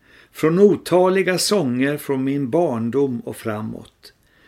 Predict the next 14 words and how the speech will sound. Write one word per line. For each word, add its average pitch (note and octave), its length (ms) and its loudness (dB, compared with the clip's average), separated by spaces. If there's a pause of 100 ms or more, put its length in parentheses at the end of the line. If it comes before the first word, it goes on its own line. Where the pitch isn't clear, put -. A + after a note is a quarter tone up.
(120)
och - 260 -4
melodislingor C3+ 1300 2
och A#2+ 160 0
fraser C#3+ 680 0
från C3+ 220 -4
mina C3+ 260 0
egna D3 480 -4
sånger. A2+ 640 -6 (760)
De A#2 180 -2
finns C3+ 440 -6
där. B2 340 -14 (720)
De B2+ 200 0
hör C3+ 280 2
jag. - 260 -6